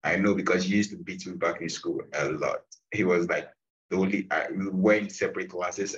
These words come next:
I was first in my class, he was first in his class. And then we, we got into the same class and Ko-, Kofi started beating me, like, every single <laughs> subject. Like, the only thing I could beat him was math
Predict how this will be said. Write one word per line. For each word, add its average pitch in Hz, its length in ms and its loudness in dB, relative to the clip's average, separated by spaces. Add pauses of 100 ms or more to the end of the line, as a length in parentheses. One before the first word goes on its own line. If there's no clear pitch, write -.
I 87 60 0
was 82 180 2
first 101 320 2
in 92 60 -6
my 87 120 -8
class, 87 380 -10
he 87 140 -12
was 85 160 -4
first 92 260 0
in 85 80 -16
his - 120 -20
class. 82 320 -6 (340)
And 90 80 -4
then 87 220 0
we, 87 240 0 (400)
we 95 60 -2
got 107 260 4
into 101 200 -6
the 90 140 -8
same 92 260 -6
class 82 280 -4 (140)
and 85 120 -8
Ko-, 85 140 -8 (300)
Kofi 101 180 0
started 95 360 0 (280)
beating 95 280 -2
me, 90 120 0
like, 87 320 -2 (140)
every 104 260 0
single 95 400 -4
<laughs> - 20 -2
subject. - 500 -2
Like, - 380 -2 (640)
the 107 100 2
only 120 200 4
thing 110 140 2
I 98 120 2 (100)
could 87 180 -14
beat 92 200 -16
him 95 100 -14
was 90 180 -6
math 90 400 -2